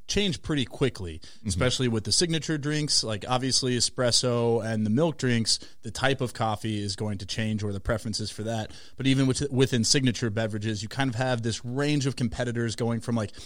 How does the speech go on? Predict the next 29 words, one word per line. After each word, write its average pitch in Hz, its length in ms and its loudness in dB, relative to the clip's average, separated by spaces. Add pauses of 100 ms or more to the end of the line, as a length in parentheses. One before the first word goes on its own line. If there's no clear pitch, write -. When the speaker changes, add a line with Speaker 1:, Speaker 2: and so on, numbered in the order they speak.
(640)
Speaker 1:
"I 127 140 0
wanna 143 180 6
do 131 140 8
something 123 580 2
really 147 440 4
crazy 139 960 0
and 123 200 2
different 135 580 2
that 123 220 0
maybe 131 320 4
the 123 120 2
time 131 320 0
limit's 135 280 2
gonna 135 140 0
be 131 160 0
a 123 40 -2
factor, 123 440 -2
but 120 140 0
I - 20 2
wanna 123 160 2
do 117 160 2
something 120 460 0
Speaker 2:
Mm. 113 80 -2
Speaker 1:
wild 127 500 4
that's 117 160 0
gonna 123 160 -2
stick 120 360 0
out," 117 280 0
versus 113 580 0